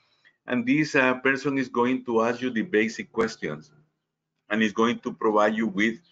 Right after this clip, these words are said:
the client I D number, you know, and they are going to ask you what type of application do you wanna make, whatever. So, and sometimes you already have a client I D because you were part,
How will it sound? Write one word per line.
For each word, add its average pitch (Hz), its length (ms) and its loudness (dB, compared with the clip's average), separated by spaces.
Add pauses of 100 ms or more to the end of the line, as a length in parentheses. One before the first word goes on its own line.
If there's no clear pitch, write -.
(360)
the 107 100 -2
client 107 480 2
I 92 280 -4
D 110 160 -2
number, 69 540 -8 (180)
you 85 100 -8
know, 110 220 0
and 92 180 -2
they 92 100 4
are 95 120 2
going 98 240 0
to 92 160 2
ask 95 220 2
you 92 240 -2 (240)
what 95 220 0
type 92 220 -2
of 87 160 -6
application 90 600 -4
do 76 80 -14
you 78 140 -8
wanna 76 300 -8
make, 90 420 -4 (480)
whatever. 95 400 2 (280)
So, 117 320 2
and 117 140 -2
sometimes 147 800 -4 (220)
you 131 200 0
already 147 460 2
have 113 240 -2
a 101 60 0
client 80 420 -6
I 65 220 -12
D - 180 -20 (800)
because 98 320 -2
you 113 140 -2
were 107 240 2 (120)
part, 107 300 2